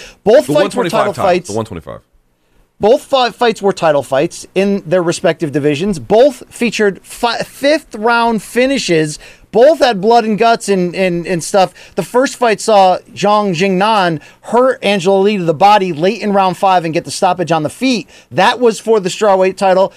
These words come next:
Speaker 1: When they came back for Lee's flyweight title in the immediate rematch, a rear naked choke with just twelve seconds left in round five as Lee took the back, avenged the loss. This third one is going to be back at strawweight. Yeah,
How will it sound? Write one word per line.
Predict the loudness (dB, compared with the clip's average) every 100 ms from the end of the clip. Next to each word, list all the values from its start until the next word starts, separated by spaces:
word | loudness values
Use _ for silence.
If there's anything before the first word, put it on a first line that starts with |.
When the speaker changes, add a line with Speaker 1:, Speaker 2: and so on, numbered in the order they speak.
| _
Speaker 1:
When | -2
they | -2
came | -2 -4 0
back | 0 0
for | -4 0 2
Lee's | 2 0 -4
flyweight | -4 0 0 2 0 0
title | 2 4 2 -2 -4
in | 0
the | 0
immediate | 2 2 0
rematch, | 0 0 2 2 -2 _ _ _ -4
a |
rear | 2 2 2
naked | 0 -2 -4
choke | 2 2 2
with | -4
just | -4 -4
twelve | -10 0 2 2
seconds | 0 -4 -2 -4 -4
left | 2 2 0 _ -20 -4
in | 0
round | 2 0 0
five | 0 4 4 2 -2 -18 -2
as | -2 0
Lee | -2 -2
took | 0 -2
the | -2
back, | 2 2 2 0
avenged | -4 -2 0 0 0 0
the | 2
loss. | 4 2 0 -14 -20 _
This | -2 -2 -6
third | 0 0 2
one | 0 0
is | -4 0
going | 2 2 -2
to | -4
be | -2
back | 0 0 -2 -6 0
at | 0 0
strawweight. | -6 -4 2 4 4 2 0 -2 -8 _ -20 _ _ _ _ _
Yeah, | 2 4